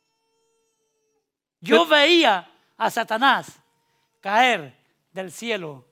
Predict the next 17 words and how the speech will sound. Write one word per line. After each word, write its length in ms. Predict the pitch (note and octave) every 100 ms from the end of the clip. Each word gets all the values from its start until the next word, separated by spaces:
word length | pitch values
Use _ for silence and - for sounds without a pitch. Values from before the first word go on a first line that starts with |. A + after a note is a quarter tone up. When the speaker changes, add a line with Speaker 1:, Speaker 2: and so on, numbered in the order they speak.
| _ _
Speaker 1:
como 200 | F#3+ F#3
un 80 | F3
rayo. 400 | F#3 G3+ C#3+ C3
Speaker 2:
Verse 240 | F#3+ F#3+ G#3+
eighteen, 240 | G3+ G#3
"I 80 | F#3+
saw 240 | - A#3 A#3
Satan 400 | - A3+ A3 F#3
fall 260 | - A3
like 220 | G#3 F#3 F#3+
lightning 360 | A3+ A#3+ G#3
from 160 | - E3+
heaven." 360 | G#3 F#3 D3 - _ _ _ _ _ _ _ _ _ _ _ _ _ _ _ _ _ _ _ _ _ _ _ _ _ -
Speaker 1:
Jesús 320 | G#3+ D#4 G#3+ E3
vio 380 | C#4 B3 C#3 _ _ _ _ _
Speaker 2:
Jesus 300 | F#3+ F#3 E3 -
saw 320 | G3+ A3+